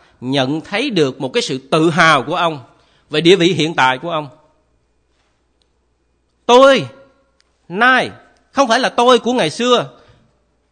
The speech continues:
Sao lơ thật sự như chúng ta đã nói tuần trước, Sao lơ đã chết rồi. Bây giờ đang sống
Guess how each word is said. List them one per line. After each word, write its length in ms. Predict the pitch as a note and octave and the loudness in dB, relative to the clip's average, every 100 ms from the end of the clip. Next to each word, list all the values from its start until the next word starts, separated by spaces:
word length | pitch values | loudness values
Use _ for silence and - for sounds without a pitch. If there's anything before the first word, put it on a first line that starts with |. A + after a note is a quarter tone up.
| _ _ _ _ | _ _ _ _
Sao 220 | - A#3+ | -4 -2
lơ 300 | B3+ B3+ C4 G#3 | 4 4 4 2
thật 180 | E3+ - | -4 -2
sự 500 | E3 D#3+ F#3+ - - | 0 0 -2 -8 -6
như 160 | A3 A#3 | -4 -4
chúng 140 | A#3+ | -4
ta 140 | A#3 G3 | -2 0
đã 100 | G3 | 0
nói 220 | G#3+ C#4 | 0 0
tuần 180 | G3+ C#3+ | -2 -2
trước, 240 | A3+ D4 | -2 -2
Sao 160 | C4+ B3+ | 0 2
lơ 140 | B3+ | 0
đã 100 | A3 | -2
chết 240 | - D4+ | 0 0
rồi. 400 | F#4+ G3+ G#3 C#3+ A#2 - _ _ _ _ _ _ | 4 4 4 2 -6 -18 _ _ _ _ _ _
Bây 180 | A#3 C#4 | -4 2
giờ 180 | A#3 G3+ | 2 2
đang 240 | A#3+ C4 | 0 -2
sống 280 | - C#4 | -4 -4